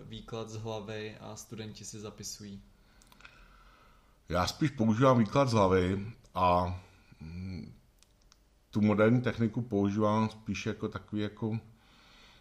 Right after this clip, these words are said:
Speaker 2: i-, ilustrační materiál, jako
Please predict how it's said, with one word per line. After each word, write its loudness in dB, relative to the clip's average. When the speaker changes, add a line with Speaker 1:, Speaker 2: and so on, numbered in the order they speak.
Speaker 2:
i-, -4
ilustrační 2
materiál, 4
jako -8